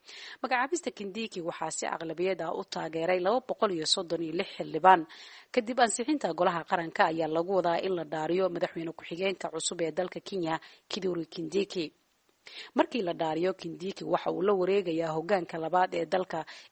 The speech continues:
isagoo beddelaya madaxweyne ku-xigeenkii hore ee Rigathi Gachagua, kaas oo uu baarlamaanka xilka ka qaaday. Haddaba Abraham Kithure Kindiki, oo loo magacaabay madaxweyne ku-xigeenka dalkani Kenya, ayaa waxa uu dhashay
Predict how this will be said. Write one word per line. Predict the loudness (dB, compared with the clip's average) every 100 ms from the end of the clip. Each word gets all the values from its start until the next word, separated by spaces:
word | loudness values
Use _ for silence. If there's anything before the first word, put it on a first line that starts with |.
| -2
isagoo | 0 2 2
beddelaya | 0 2 2 4 2
madaxweyne | 0 -4 -4 -6
ku-xigeenkii | -6 -8 -4 -2 -2 -4 -4
hore | -2 -2
ee | 0 -4
Rigathi | -2 -2 -2 -4
Gachagua, | -4 2 2 2 -4 -6 -14 -2
kaas | 4 6 4
oo | 0
uu | -4
baarlamaanka | -2 0 0 -2 -4 -6
xilka | -6 -8 -6
ka | 0 0
qaaday. | 2 4 4 4 -2 _ _ _ -20 -20 -10
Haddaba | -4 2 4 4
Abraham | 2 0 -4
Kithure | -6 -4 -2 -2
Kindiki, | -6 -6 -4 -4 -2
oo | -2 4
loo | 6 6
magacaabay | 4 4 4 4 2
madaxweyne | 0 -4 -6 -6
ku-xigeenka | -8 -6 -2 -2 -2
dalkani | -2 -2 -2 -6 -6
Kenya, | -6 -4 -4
ayaa | -4 -2
waxa | -2 0 -2
uu | -4
dhashay | -2 -2 -4